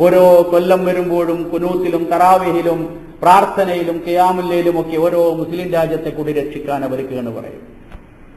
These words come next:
അവര് തുടങ്ങി ഇറാഖിൽ നിന്ന്, ഇറാനിൽ നിന്ന്, അഫ്ഗാനിൽ നിന്ന് അവര് തുടങ്ങി. അത് പിന്നീട് ബോസ്നിയയെ പറ്റി പറഞ്ഞു, പിന്നീട് ചെച്നിയായി, പിന്നീട് പലസ്തീനായി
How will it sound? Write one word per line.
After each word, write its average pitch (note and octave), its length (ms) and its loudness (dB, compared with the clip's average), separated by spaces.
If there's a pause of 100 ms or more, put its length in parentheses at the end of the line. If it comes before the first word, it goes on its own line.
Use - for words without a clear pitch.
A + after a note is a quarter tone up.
(560)
അവര് D#3 220 2
തുടങ്ങി E3+ 320 6
ഇറാഖിൽ D#3+ 600 4
നിന്ന്, B2 420 -4
ഇറാനിൽ D#3+ 420 0
നിന്ന്, C#3 260 -4 (920)
അഫ്ഗാനിൽ E3+ 520 4
നിന്ന് D#3+ 200 2
അവര് D#3 240 2
തുടങ്ങി. C3+ 600 -2
അത് C#3+ 180 -4
പിന്നീട് E3+ 400 2
ബോസ്നിയയെ E3 600 2 (220)
പറ്റി D#3+ 180 -8
പറഞ്ഞു, C3 400 -4 (600)
പിന്നീട് E3 400 4
ചെച്നിയായി, D#3 840 2
പിന്നീട് D3 400 0
പലസ്തീനായി D3 760 0